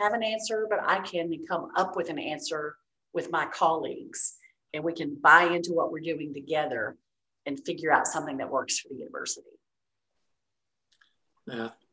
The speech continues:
Speaker 2: thank you. I, I am reminded of the wisdom of,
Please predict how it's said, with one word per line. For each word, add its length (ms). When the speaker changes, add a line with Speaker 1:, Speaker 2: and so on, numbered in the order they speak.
Speaker 2:
thank 320
you. 160
I, 220
I 240
am 400
reminded 800
of 280
the 80
wisdom 720
of, 380